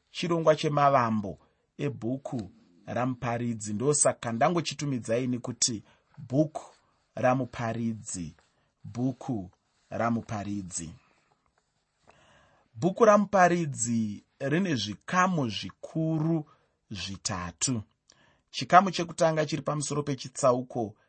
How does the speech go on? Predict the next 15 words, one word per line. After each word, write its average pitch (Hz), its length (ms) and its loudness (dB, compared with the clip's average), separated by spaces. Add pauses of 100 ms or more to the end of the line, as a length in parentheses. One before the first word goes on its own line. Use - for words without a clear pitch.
(100)
chekutanga. 104 720 -8 (460)
Pachange 147 380 2
pane 151 260 4
nyaya 139 260 4
huru 131 280 0
yekuti 147 400 -2
zvose 120 720 4 (340)
hazvina 104 420 -4
maturo. 101 580 -6 (480)
Chidzidzo 131 500 -4
ichochi 165 500 -2
chichabva 117 500 2
nesu 147 380 0
pandima 147 380 2
yekutanga 151 680 2